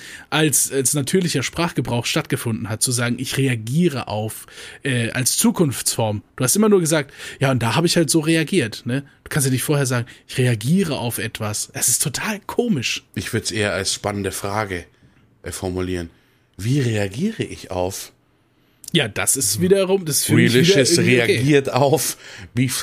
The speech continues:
Speaker 2: Knosp reagiert auf Hyperbowl Video X Y.
Speaker 1: Es ist weird. Was ist noch mal, was ist noch mal dieses Team, was man da gar nicht feiern kann?
Speaker 2: Ein Reaction-Team, oder was?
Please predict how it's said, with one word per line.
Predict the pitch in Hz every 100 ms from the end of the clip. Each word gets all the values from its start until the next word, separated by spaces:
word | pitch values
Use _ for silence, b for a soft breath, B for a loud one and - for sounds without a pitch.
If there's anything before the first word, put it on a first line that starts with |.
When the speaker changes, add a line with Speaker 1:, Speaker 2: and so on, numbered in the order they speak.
| 120
Speaker 2:
Knosp | - 117 113 113
reagiert | 117 120 104 120 127 127
auf | 113 120 123 - B B B
Hyperbowl | - 123 123 123 117 120 110
Video | 117 113 117
X | 110 -
Y. | 180 - 123 90 92 - _ - b b b b b b _ _ _ _ -
Speaker 1:
Es | 131 127 -
ist | 143 139 - -
weird. | 110 127 123 113 107 -
Was | 123 127 165 196
ist | 202
noch | 208
mal, | 208 196 139
was | 170
ist | 202
noch | 208
mal | 202
dieses | 180 170 170
Team, | - 190 208
was | 180 -
man | 165
da | 151
gar | 139 160
nicht | 180
feiern | - 180 180
kann? | 175 185 190 175 - _ _ _ _ _ _ _ -
Speaker 2:
Ein | 92
Reaction-Team, | 95 98 - - 131 - 156 190 208 _ _ -
oder | 110
was? | 135 170